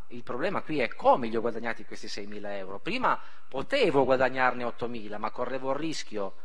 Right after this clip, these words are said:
con un drawdown all'otto per cento di spegnere il sistema e beccarmi la perdita. Questa roba qui riesco a gestirla meglio, perché comunque sto migliorando,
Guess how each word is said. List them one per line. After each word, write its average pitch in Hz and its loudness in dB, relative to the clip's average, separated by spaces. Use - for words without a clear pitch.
con 127 -2
un 135 -2
drawdown 135 6
all'otto 120 0
per 113 -2
cento - -2
di 117 -4
spegnere 113 -2
il 107 -2
sistema 160 -2
e 113 -2
beccarmi 107 -4
la 98 -2
perdita. 92 -4
Questa 123 -2
roba 131 4
qui 240 0
riesco 170 0
a - 2
gestirla 135 0
meglio, 127 0
perché 120 -2
comunque 156 -2
sto - 4
migliorando, 156 4